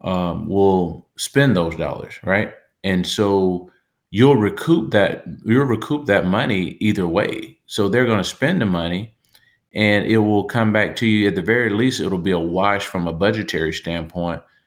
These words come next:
but I see it actually bringing in more revenue, because if you bought eggs a couple years ago, right, you're looking at two dollars, um, at most,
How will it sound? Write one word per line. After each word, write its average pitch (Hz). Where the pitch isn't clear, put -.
but 98
I 113
see 113
it 92
actually 92
bringing 92
in 90
more 110
revenue, 82
because 90
if 98
you 107
bought 110
eggs 107
a -
couple 101
years 101
ago, 85
right, 95
you're 98
looking 98
at 92
two 117
dollars, 92
um, 85
at -
most, -